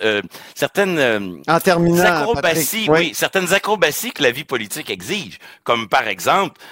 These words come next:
Speaker 1: euh, dire, euh, du bien de la loi quatre-vingt-dix-neuf, euh, que proposait et qu'a fait adopter Joseph Facal, euh, défendre son contenu, mais, euh, voter contre ou en tout cas, euh, dire qu'il faut pas adopter ça parce qu'une loi, c'est pas une bonne idée.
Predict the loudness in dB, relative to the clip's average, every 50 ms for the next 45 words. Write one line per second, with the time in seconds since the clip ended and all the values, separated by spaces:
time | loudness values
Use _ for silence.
0 | -20 -14 -12 -12 -10 -8 -8 -6 -6 -4 -2 -2 0 0 2 2 0 0 0 -2
1 | -6 -12 -12 -12 -8 -4 0 0 2 2 0 0 0 0 0 0 2 0 0 0
2 | -2 -4 -4 -4 -4 -2 -2 -2 -4 -6 -10 -12 -8 -4 0 2 2 2 0 -2
3 | -4 -8 -6 -4 -2 -2 -2 -4 -4 -6 -8 -6 -6 -8 -8 -6 -8 -8 -4 -2
4 | -2 0 0 -2 -4 -2 0 0 0 0 0 -4 -6 -4 -4 -4 -4 -4 -4 -4
5 | -4 -4 -4 -6 -8 -4 -2 0 0 2 2 0 0 -2 -4 -8 -12 -20 -14 -8
6 | -6 -6 -6 -2 0 0 0 2 2 2 2 2 0 -2 -2 -2 -2 -2 0 0
7 | 0 0 -2 -2 -4 -4 -2 -2 -2 -4 -8 -12 -18 -20 -20 -20 -16 -8 -2 0
8 | 2 2 4 4 4 2 2 0 0 -2 -2 -2 -2 -2 -6 -2 0 2 2 2
9 | 2 0 -2 -4 -6 -4 -2 0 0 0 -2 -6 -4 0 2 4 4 4 4 4
10 | 2 0 0 0 -2 -2 -2 -4 -8 -8 -6 -6 -2 2 2 2 2 2 -2 -6
11 | -6 -6 -8 -6 -2 -2 -2 0 -2 -4 -4 -4 -6 -4 -2 0 2 4 4 4
12 | 2 2 -2 -2 0 -2 -2 -2 -2 -2 -2 -2 -2 -2 -4 -4 -2 0 0 0
13 | -2